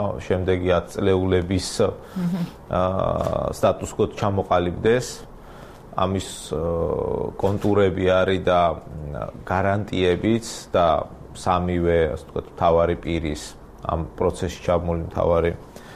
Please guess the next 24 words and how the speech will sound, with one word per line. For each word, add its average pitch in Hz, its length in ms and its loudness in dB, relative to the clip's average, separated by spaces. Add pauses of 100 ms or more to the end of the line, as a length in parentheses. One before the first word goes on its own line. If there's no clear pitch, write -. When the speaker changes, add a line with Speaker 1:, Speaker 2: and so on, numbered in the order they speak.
(120)
Speaker 1:
პირის 87 380 0
ხელმოწერით 95 840 2
არის, 82 340 2
ასე 76 160 -4
ვთქვათ, - 240 -6
გამაგრებული 90 840 2
ის 92 100 -2
შეთანხმება 120 720 2 (600)
და 151 200 4 (180)
ასევე, 151 600 4
რაც 123 280 4 (500)
ალბათ 104 440 2
ყველაზე 98 460 2
მნიშვნელოვანია 92 960 0
და 85 160 0
საინტერესოც 107 1400 2
ის, 107 260 -2
რომ, 147 380 2 (600)
ა, 95 140 0 (1000)
ე, 107 200 -2
ფაქტიურად 110 880 2
ელვისის 104 580 2
სწრაფით 104 580 -2
მოხდა, 104 460 2